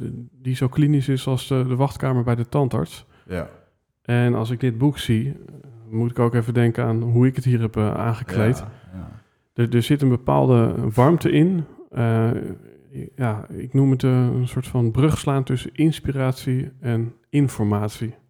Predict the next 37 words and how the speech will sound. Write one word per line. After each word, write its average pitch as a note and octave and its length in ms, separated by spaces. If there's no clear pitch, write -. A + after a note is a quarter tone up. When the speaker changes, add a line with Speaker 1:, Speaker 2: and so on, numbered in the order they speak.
Speaker 2:
Ja, F#2+ 320
dat G2 80
is F2+ 60
mooi. F#2 300
Speaker 1:
Dit C#3 240
boek D#3 200
is, - 300
eh, D3 160
als C3+ 180
het C3+ 100
ware C#3+ 240
een C3+ 120
soort C3 300
non-fictieboek, D#3 1200
Speaker 2:
Mhm. F#2 280
Speaker 1:
maar C3+ 280
het C3 100
heeft C#3 220
het C3+ 120
karakter C#3 440
van C#3 220
een C3+ 140
roman, B2 480
als - 160
Speaker 2:
Ja. G#2+ 60
Speaker 1:
je - 60
snapt A#2 240
wat G#2 120
ik G#2+ 60
bedoel. G#2 380
Speaker 2:
Dat G#2 100
is - 120
de G2 80
bedoeling F#2+ 380
geweest, - 360
ja. - 260
Speaker 1:
Ja. B2 340